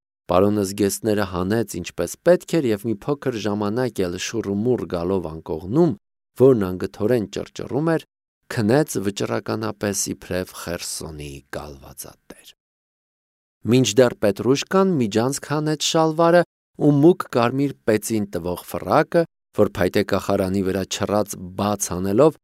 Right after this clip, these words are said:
սկսեց ճիպոտով և վրձինով թակել, փոշին լցնելով ամբողջ միջանցքը։ Պատրաստվելով արդեն վերցնել դրանք, նա պատշգամբից ներքև նայեց և տեսավ Սելիֆանին,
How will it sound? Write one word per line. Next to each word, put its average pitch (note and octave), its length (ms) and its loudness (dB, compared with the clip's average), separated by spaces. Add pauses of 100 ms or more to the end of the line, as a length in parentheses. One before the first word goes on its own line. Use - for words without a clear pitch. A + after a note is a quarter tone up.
(140)
սկսեց - 520 -2
ճիպոտով C3 720 2
և A#2 280 -2
վրձինով B2+ 640 -2
թակել, A#2 560 2 (300)
փոշին C3+ 480 2
լցնելով A2+ 760 2
ամբողջ F#2+ 500 -2
միջանցքը։ - 800 -12 (1300)
Պատրաստվելով A#2 720 4
արդեն A2 340 -2
վերցնել G#2 540 0
դրանք, G3 400 4 (300)
նա A2+ 160 4
պատշգամբից G#2 880 -2
ներքև G2 500 -4
նայեց C#3 420 0
և A2 180 0
տեսավ G#2 400 0
Սելիֆանին, G#2 840 0